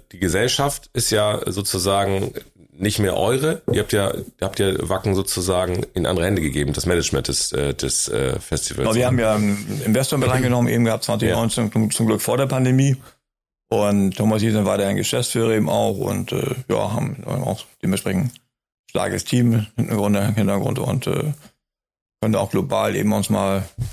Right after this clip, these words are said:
Speaker 2: mit anderen Festivals beschäftigen, eben was natürlich auch sehr spannend ist, eben gerade eben, wir haben dänische Festivals, die dicht dran sind bei uns, eben Cinderbox, Northside,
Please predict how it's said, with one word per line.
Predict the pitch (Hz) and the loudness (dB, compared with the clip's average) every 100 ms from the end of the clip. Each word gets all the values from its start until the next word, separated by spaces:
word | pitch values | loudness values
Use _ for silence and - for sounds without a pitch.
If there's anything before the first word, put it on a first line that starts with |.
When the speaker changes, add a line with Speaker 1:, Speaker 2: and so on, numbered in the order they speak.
| - | -12
Speaker 2:
mit | - | -8
anderen | - 107 104 | -4 -2 -2
Festivals | 104 98 101 | -2 0 0
beschäftigen, | 101 101 110 - 95 98 | 0 -2 -2 -2 -2 -2
eben | 101 | -2
was | 98 | -4
natürlich | - 104 | -2 -2
auch | 104 | -2
sehr | 110 107 | -2 -4
spannend | - 101 101 | -2 0 0
ist, | 98 95 | 0 -2
eben | 101 101 | -2 -2
gerade | - 98 - | -4 -4 -4
eben, | 135 - _ | -6 -10 _
wir | - 101 | -6 -4
haben | 101 143 - _ _ _ - | -2 -4 -8 _ _ _ -4
dänische | 110 107 104 | 0 0 0
Festivals, | 104 101 104 95 - | -2 -2 -2 -2 -2
die | 135 | -4
dicht | - - | -4 -4
dran | 101 104 | -2 0
sind | 101 | 0
bei | 92 | 0
uns, | 98 98 | 0 -2
eben | 101 101 | -2 -2
Cinderbox, | 110 104 101 101 - | 0 0 0 -4 -2
Northside, | 101 104 - 101 | -2 0 -2 -4